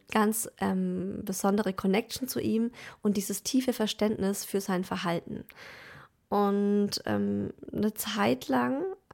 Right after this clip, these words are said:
als ich mich intensiv mit Autismus beschäftigt hab,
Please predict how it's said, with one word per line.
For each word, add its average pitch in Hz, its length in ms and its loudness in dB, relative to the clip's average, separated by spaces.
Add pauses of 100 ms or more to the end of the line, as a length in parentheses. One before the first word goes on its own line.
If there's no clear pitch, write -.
(160)
als 208 200 0
ich - 160 -8
mich 202 420 0
intensiv 208 640 -2
mit 196 160 -2
Autismus 190 560 -4
beschäftigt - 680 -4
hab, 226 240 -6